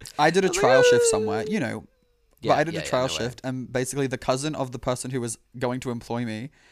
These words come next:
Speaker 1: um, asked Maddie Johnson, like, one of our friends that also worked there, that, like, you know, were helping me get the job. They were like,
Speaker 2: Yeah.
Speaker 1: "Oh, who's the new one? Like, he's kinda cute." And I had to, like, play on that the whole night so that they would tell their cousin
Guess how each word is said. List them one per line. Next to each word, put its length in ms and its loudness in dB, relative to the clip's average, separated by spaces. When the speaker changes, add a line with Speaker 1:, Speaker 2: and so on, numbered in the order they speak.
Speaker 1:
um, 440 -4
asked 480 0
Maddie 260 0
Johnson, 300 -6
like, 180 -4
one 160 -6
of 80 -4
our 100 -2
friends 360 -8
that 100 -4
also 260 -6
worked 200 -6
there, 200 -6
that, 160 -6
like, 280 -6
you 100 -8
know, 220 -10
were 100 -6
helping 200 -2
me 60 -4
get 100 -4
the 60 -12
job. 280 -6
They 100 -4
were 60 2
like, 120 2
Speaker 2:
Yeah. 60 2
Speaker 1:
"Oh, 60 2
who's 220 -2
the 100 -4
new 160 -4
one? 160 -4
Like, 120 -6
he's 80 -10
kinda 200 -6
cute." 240 -8
And 140 -10
I 100 0
had 160 -4
to, 60 -4
like, 140 -4
play 180 0
on 100 -4
that 140 -8
the 60 -10
whole 160 -4
night 280 -6
so 100 -4
that 240 -10
they 80 0
would 140 -4
tell 160 0
their 140 0
cousin 460 -4